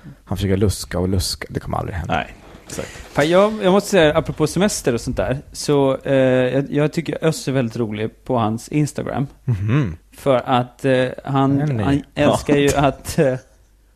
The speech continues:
Speaker 3: han älskar att lägga till hashtags.
Speaker 1: Ja.
Speaker 2: Ja.
Speaker 3: Och så nu tog han sist, jag skrattar faktiskt, eh, väldigt
Speaker 2: Måste
Speaker 3: högt
Speaker 2: kolla.
Speaker 3: åt det här. För han la upp en bild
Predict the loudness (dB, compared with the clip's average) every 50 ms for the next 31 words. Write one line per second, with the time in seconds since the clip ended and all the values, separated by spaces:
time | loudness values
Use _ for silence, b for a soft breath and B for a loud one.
0 | _ -16 -6 -2 0 0 0 0 -2 -2 0 2 2 2 0 0 0 0 0 2
1 | 2 2 2 0 0 -2 -6 -6 -4 -4 -4 -2 -4 -8 -10 -12 -14 -12 -6 -2
2 | -2 0 0 4 4 4 4 4 2 b b b b b b b b b b b
3 | _ _ -6 -4 -2 0 0 0 0 0 2 2 2 2 0 -2 -2 -2 -2 -2
4 | -2 -2 0 2 2 2 2 0 -2 -2 -2 -2 -2 -4 -4 -4 -6 -6 -8 -6
5 | -4 -2 -2 -2 -4 -6 -8 -6 -2 0 2 2 2 0 0 0 0 2 2 0
6 | -2 -2 0 0 0 0 0 -2 -4 b b b b b b b 0 2 4 4
7 | 4 4 2 2 2 0 0 0 0 0